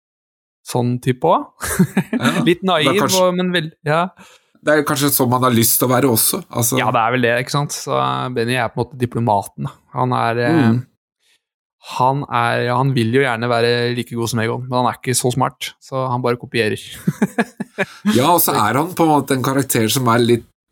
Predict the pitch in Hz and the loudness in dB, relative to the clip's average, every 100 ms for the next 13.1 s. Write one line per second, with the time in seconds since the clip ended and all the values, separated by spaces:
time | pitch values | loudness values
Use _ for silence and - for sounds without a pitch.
0 | - 110 127 117 117 120 113 123 107 98 | -12 -4 -2 0 2 4 2 2 2 4
1 | 95 110 110 113 - - 110 101 107 107 | 4 2 0 -4 -4 -2 2 2 2 2
2 | 107 107 101 98 98 123 123 104 104 110 | 2 2 4 2 2 0 0 0 2 0
3 | 107 107 - _ _ _ _ _ _ - | 0 -6 -12 _ _ _ _ _ _ -4
4 | 123 127 117 95 98 104 107 - 117 117 | 0 2 4 4 4 2 2 2 4 6
5 | 117 117 110 113 107 104 113 123 123 - | 4 4 2 2 0 0 0 2 2 2
6 | 120 127 127 131 131 95 82 101 - 117 | 0 2 0 2 2 4 2 0 0 0
7 | 104 110 175 180 - _ _ 117 113 113 | 0 0 -2 -4 -12 _ _ 0 0 0
8 | 113 110 110 107 104 - 117 117 117 113 | 0 2 4 2 -2 -2 0 2 4 4
9 | 113 117 _ _ _ _ _ 107 107 117 | 2 0 _ _ _ _ _ -2 2 4
10 | 110 107 120 113 113 123 107 110 147 - | 2 2 0 2 0 0 2 2 0 -2
11 | 143 139 139 180 165 147 139 160 156 143 | -2 0 0 -2 -6 -4 -4 -2 -2 -2
12 | 127 156 156 - _ _ - - - 151 | -2 -2 -6 -10 _ _ -20 -20 0 4